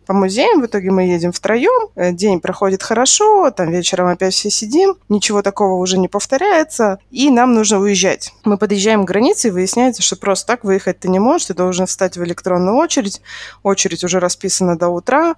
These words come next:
э, найти, где ночевать, нету. И, значит, она вдруг предлагает такой вариант. Говорит: "Вы с Алиной, моя дочка, садитесь на автобус и едьте, а мы с... подождём электронную очередь,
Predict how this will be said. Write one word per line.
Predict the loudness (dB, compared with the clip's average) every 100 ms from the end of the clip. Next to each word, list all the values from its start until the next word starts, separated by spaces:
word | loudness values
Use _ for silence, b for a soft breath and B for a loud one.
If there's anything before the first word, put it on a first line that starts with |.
| b -6
э, | -2 0
найти, | 0 0 0 -2
где | 0
ночевать, | 0 0 -2 -2 0
нету. | 0 0 0 -2 -4
И, | -4 0 2 4 2 0
значит, | 0 -2 -2 -6 -6
она | 0 2 2
вдруг | 0 -4 -6
предлагает | -6 -4 -2 -2 -4
такой | -4 -4
вариант. | 0 0 0 -2
Говорит: | -2 0 0 -2 -2
"Вы | 0
с | 0 2
Алиной, | 2 2 0
моя | 0 0
дочка, | -2 -4 -8 -18 -16 -12
садитесь | -8 -2 -2 -2 -4 -2
на | 0 2 0 -2 -6 b b
автобус | -6 -2 -2 0 -2
и | 0
едьте, | 0 -2 -6 -14 b -2
а | 2
мы | 4 2
с... | 0 0 0 0 0
подождём | 0 0 0 0 0
электронную | -2 -2 0 2 2 2
очередь, | 0 0 -2 -2